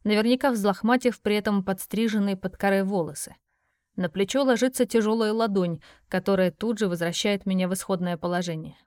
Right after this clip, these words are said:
«Спокойно, мисс Дэвидсон», произносит мужчина за столом. «Вам никто не причинит вреда». Сильно дергаю плечом, едва не заработав при этом и вывих,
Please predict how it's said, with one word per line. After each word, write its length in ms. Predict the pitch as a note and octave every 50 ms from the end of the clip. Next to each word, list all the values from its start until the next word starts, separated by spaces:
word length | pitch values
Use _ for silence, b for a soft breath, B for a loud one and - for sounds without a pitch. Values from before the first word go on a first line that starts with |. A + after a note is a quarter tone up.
| _ _ _ _ _ _ _ _ _ _ _ _ _ _ _ _ _ _ _ _ _ _ _
«Спокойно, 760 | - - - G#3+ A#3+ B3 - - C#4+ G#3 D#3 D3 - - - _ -
мисс 300 | G3+ A3+ A#3 F#3+ - -
Дэвидсон», 580 | F#3 F3+ F#3+ E3 - - - - - - - _ _ _ _ _ _ _ -
произносит 600 | E3+ E3 F3 E3 D3+ F#3+ G3 G3+ - G3+ F#3+ F3
мужчина 460 | F3+ F#3+ G3 - - G#3 F#3+ F3 E3+
за 140 | E3+ F3 F3
столом. 480 | - - G3+ F#3+ F3 E3 D3+ D#3 - _ _ _ _ _ _ _ _ _ _ _ _ _ -
«Вам 420 | - E3+ F3+ A3 B3+ C4+ C4+ C4
никто 300 | C4 B3+ - - B3+ C4
не 140 | B3 B3 A#3+
причинит 560 | G#3 B3 A#3+ - - A3 G3 G3+ A3+ A3+ -
вреда». 480 | G3+ G#3+ A3 A3 F3+ E3 D3+ E3+ - _ _ _ _ _ _ _ _ _ _ _ _ _ _ _ _ _ _ _ _ _ _ _ _ -
Сильно 400 | - - B3 C4 C4+ B3+ B3 A#3
дергаю 400 | A#3 B3 B3 A#3 A3+ A#3+ A#3 G#3+
плечом, 520 | A#3 B3 B3 - - A#3 G3+ F3+ E3+ D3+ -
едва 380 | G3 F#3+ G3 G3+ F#3+ G3 G#3
не 140 | G#3 G3+ G3+
заработав 600 | F#3+ F3+ G3 F#3 F#3+ F3+ A3 A3 - G#3+ G3 -
при 140 | - G3 G3+
этом 260 | G3+ G3 G#3 G#3 G#3+
и 20 | G#3+
вывих, 400 | G#3+ A3+ G#3+ F3+ E3+ E3 -